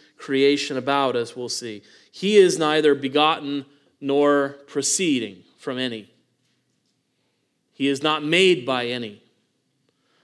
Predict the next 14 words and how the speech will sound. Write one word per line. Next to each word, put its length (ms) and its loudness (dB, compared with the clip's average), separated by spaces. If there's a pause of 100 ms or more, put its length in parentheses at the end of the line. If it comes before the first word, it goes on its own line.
(180)
Um, 200 -10
all 260 2
things 380 -2
begin 720 -2
in 200 -2
the 80 -4
Father. 560 -4 (1300)
That's 160 -8
the 60 -4
wonderful 340 -2
truth 320 -2
we 80 -4
confess 500 -8
about 380 -8